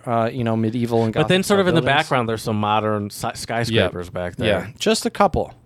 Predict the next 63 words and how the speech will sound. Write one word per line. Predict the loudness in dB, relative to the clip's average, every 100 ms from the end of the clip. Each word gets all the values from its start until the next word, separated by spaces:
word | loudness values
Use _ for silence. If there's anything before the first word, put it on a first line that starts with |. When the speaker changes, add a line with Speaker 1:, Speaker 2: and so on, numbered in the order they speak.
| -18 -6
Speaker 1:
Just | -6 -4
a | -4
couple. | 0
Speaker 2:
Freiburg's | 2 2 2 2
not |
that | 2 2
big, | 2 2
is | 0 0
it? | 0 2
Speaker 1:
No, | 0 0 -8
it's | -8 -4
really | -2
not. | -2 -4 -4
But | -4 2
see, | 4
yeah, | 4 2
so | 2 0
here | 2 2
you | 2
can | -2
see | -2 -2
kinda | 0 0
more | 2 2 4
the, | 2 0 -8 -20 -20 -20 -20 _ -8
the | -2
mountain | 0 0 -2 -6 -8 -10
and | -8
stuff | -4 -6 -4
around | -2 -2 -4
it. | -6 -12 -20 -20 _ _ _ _ _ -20 _ _ _ 0
Speaker 2:
Yeah, | 4 4 2
the | 0
only | 2
thing | 2 2
I, | 2 0 0
how | 0
do |
you | 0
feel | 0 2
about | 2 2
insects? | -2 -4 -8 -4
That's | -2 0
the |
only | 2 2
thing | 4
I | 4
don't | 4
like | 2 0
about, | -2 -4 -6 -6
Speaker 1:
That's | -2 0
the | 0
only | 0 2
Speaker 2:
especially |
Speaker 1:
bad | 2 2
thing | 2
about | 2 2
Speaker 2:
nowadays. | 2 0
Speaker 1:
hiking, | 0 -2
yeah. | 0 -2 -4 -10 -20 -4
Speaker 2:
There | 2 2
are |
some | 2 0 0 -4
ferocious, | -4 2 4 4 0